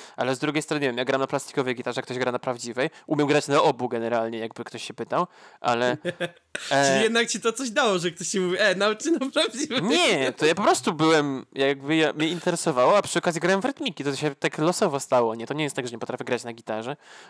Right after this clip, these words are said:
Speaker 1: E, poza tym Rock Band nas kocha i zrobił prawdziwe instrumenty, ale to już jest, e, długi temat. E, i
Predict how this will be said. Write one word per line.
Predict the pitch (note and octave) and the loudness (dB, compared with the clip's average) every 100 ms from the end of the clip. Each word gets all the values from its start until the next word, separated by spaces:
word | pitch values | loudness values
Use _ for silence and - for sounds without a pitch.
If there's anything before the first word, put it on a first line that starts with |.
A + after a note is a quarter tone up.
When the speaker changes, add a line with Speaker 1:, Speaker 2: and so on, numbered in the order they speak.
| - | -10
Speaker 1:
E, | - A#2 | -4 -2
poza | - A#2 | -2 -4
tym | C3 | 0
Rock | C3 B2+ | 2 2
Band | B2 B2 - | 0 -2 -2
nas | A#2+ - | -6 -2
kocha | A#2 A2+ C3+ | -2 0 0
i | |
zrobił | B2+ B2 B2 | 0 0 0
prawdziwe | A#2+ B2+ B2 B2 | 0 -4 -4 -4
instrumenty, | B2+ - D3 A#2+ A2+ G#2 | -4 -4 -4 -4 -6 -10
ale | A2 | -10
to | |
już | G#2+ | -10
jest, | A#2 - - | -10 -10 -6
e, | A#2 A#2 A#2+ - - - | -4 -4 -8 -16 -20 -10
długi | B2+ B2+ B2+ | -4 0 0
temat. | B2+ B2 G3 - _ - - _ | 2 2 0 -4 _ -20 -20 _
E, | - A#2+ A#2+ A#2+ B2 A#2 - _ | -2 0 2 2 2 0 -6 _
i | C3 C3 B2+ B2 B2 | -6 -2 -2 -2 -4